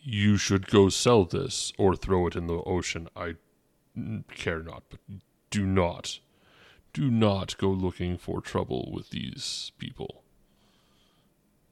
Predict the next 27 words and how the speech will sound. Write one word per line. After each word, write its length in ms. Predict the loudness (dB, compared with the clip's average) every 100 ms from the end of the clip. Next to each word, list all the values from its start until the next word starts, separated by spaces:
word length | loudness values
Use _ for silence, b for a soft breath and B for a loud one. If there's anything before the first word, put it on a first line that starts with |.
| _
They 140 | 2 4
are 140 | 2
dangerous, 720 | 0 -2 0 0 0 0 -4
and 240 | -6 -6 -6
they, 160 | -6 -8 _ 0
they 120 | 4
will 360 | 4 6 4 4 -2 -2
hurt 340 | -2 -4 -10
you. 180 | -10 -14 -18 -20 -20 -20 -20 _ -20 _ _ _ _ _ _ _ _ _ _ -20 -20 _ _ -20 -20 -20 -20 -2
And 540 | 2 2 0 -4 -8 -10
he 600 | -2 2 4 4 2 0 -4
sort 240 | -2 2 2
of 120 | 2
pauses 400 | 6 6 4 0
for 160 | -2
a 60 | -2
second, 600 | 0 -2 -2 -6 -6 -10
uh, 420 | -4 -2 -2 -4 -8
and 540 | -6 -4 -4 -6 -10 -14 _ -20 -8 -2
hands 260 | 0 0
you 100 | -2
back 180 | -2 -4
the 60 | -6
badge, 400 | -4 -4 -6 -8
and 80 | -10
he 40 |
says, 140 | -12